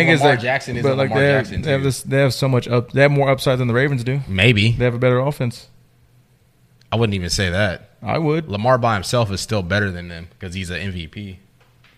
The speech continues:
Speaker 2: And he led the league in passing touchdowns one year. I mean, Joe Burrow.
Speaker 1: I mean, it's only his f-, first full season
Speaker 2: I
Speaker 1: and his
Speaker 2: know.
Speaker 1: second season,
Speaker 2: And Lamar
Speaker 1: so
Speaker 2: won M V P in his first full season.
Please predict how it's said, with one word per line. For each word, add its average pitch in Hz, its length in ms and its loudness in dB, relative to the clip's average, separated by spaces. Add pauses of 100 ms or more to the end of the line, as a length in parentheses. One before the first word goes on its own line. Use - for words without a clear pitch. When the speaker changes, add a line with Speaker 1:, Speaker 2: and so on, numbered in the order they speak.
(200)
Speaker 2:
And 98 140 -6
he 101 40 -2
led 95 160 -2
the 95 40 -8
league 92 160 -8
in 82 60 -16
passing 90 360 -10 (320)
touchdowns 90 500 -12 (320)
one 87 200 -8
year. 80 200 -8 (760)
I - 40 -16
mean, 82 320 -10 (100)
Joe 90 160 -4
Burrow. 90 160 -6
Speaker 1:
I 113 40 0
mean, 110 140 2
it's 107 140 -2
only 110 180 0
his 107 360 -4
f-, - 220 -18 (100)
first - 360 -2
full 120 200 -2
season 110 400 -2
Speaker 2:
I 107 40 0
Speaker 1:
and 107 80 4
his 107 100 6
Speaker 2:
know. 92 60 -2
Speaker 1:
second 110 240 0
season, 110 300 2
Speaker 2:
And 104 100 0
Lamar 104 240 0
Speaker 1:
so 104 40 -2
Speaker 2:
won 101 120 -4
M 95 120 -10
V 98 120 -8
P 110 180 -8
in 87 80 -10
his 87 100 -12
first 90 220 -12
full 85 180 -12
season. 82 320 -12